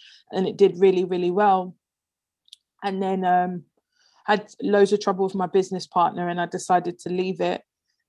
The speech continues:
And then only, uh, in the last, I've always mentored and stuff, but I've never, like, officially called myself a coach, um, until last year, twenty twenty. Um, and that was, my mentor told me, "You need to be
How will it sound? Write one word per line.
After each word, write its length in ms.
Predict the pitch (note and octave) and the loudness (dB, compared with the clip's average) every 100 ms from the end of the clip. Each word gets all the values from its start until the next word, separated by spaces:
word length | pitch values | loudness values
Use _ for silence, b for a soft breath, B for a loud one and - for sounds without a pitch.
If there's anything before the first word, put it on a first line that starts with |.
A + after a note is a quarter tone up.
| - | -6
And 120 | F#3+ | -2
then 160 | F#3+ F#3+ | 0 0
only, 520 | G3+ A3 A#3+ B3 A#3 | 4 4 4 4 2
uh, 280 | G#3+ G3+ G3 - | 4 4 2 0
in 140 | G3 | -4
the 80 | F#3+ | -2
last, 520 | F#3+ F#3 F3+ - - - | 2 2 2 -2 -10 -2
I've 120 | G3+ | 0
always 360 | B3+ B3 A3+ - - | 6 6 4 -2 -6
mentored 680 | G3 G#3 G#3 - F#3 F3+ F3+ | 0 0 0 -2 -4 -2 -4
and 140 | F3+ | -8
stuff, 280 | - F3 F3 - | -4 -2 -2 0
but 120 | D#3+ | 0
I've 100 | E3+ | 0
never, 280 | G3 F#3+ F#3 | 0 0 0
like, 280 | F3+ D#3+ - | 0 0 -4
officially 460 | F3+ G3+ G3 F#3+ F3+ | -4 -2 -2 -4 -2
called 240 | F#3 F#3+ | -2 -2
myself 380 | F3+ - F#3 F3+ | -4 -4 -6 -6
a 40 | |
coach, 560 | E3+ F3+ G#3+ - - - _ b b b _ | -2 2 2 0 -10 -18 _ b b b _
um, 320 | F#3 F#3 F3+ F3 | 2 4 2 -2
until 720 | F#3 F#3 - F#3+ F#3 F3+ F3 - | -2 -2 0 0 2 0 -2 -6
last 400 | G3 F#3+ G3 - A3+ | 2 4 4 0 0
year, 280 | A#3+ F#3+ - _ _ - | 0 -2 -8 _ _ -6
twenty 240 | G3+ G3 | -2 -2
twenty. 460 | G3 A3+ G#3 F3+ - _ b b - | 0 0 0 -2 -10 _ b b 2
Um, 280 | F3+ F3+ | 4 2
and 140 | F3 F#3+ | 0 0
that 100 | - | -2
was, 220 | F3 - - | -4 -10 -2
my 140 | F#3+ | 0
mentor 420 | F#3 F#3+ G3 F#3+ | 2 0 0 -4
told 260 | F#3 G3 G3+ | -2 -2 -2
me, 140 | F#3+ | -2
"You 60 | F3+ | -4
need 220 | F#3 G3+ | -4 -4
to 100 | - | -4
be 180 | F#3+ F3+ | -4 -6